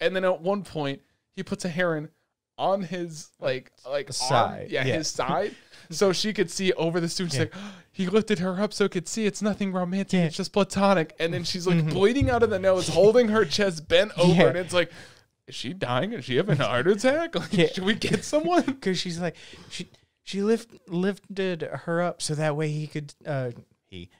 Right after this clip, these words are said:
Speaker 2: she could see over while also having one hand free to take notes himself.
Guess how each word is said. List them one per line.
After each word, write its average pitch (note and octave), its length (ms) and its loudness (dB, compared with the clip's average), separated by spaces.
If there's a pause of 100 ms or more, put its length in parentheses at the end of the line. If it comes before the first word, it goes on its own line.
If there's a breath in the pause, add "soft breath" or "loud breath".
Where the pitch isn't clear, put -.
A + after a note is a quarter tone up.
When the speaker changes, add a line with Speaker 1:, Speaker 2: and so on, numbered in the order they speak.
Speaker 2:
she - 240 -6
could D#3 240 -4
see F3 260 0
over D3+ 440 0 (220 loud breath)
while D3 180 -4
also E3 400 0
having D#3 320 0
one D#3+ 180 0
hand D3+ 240 -2
free E3+ 240 -4
to D3+ 160 -8
take D#3 320 -6
notes D#3+ 300 -2
himself. D#3 580 -2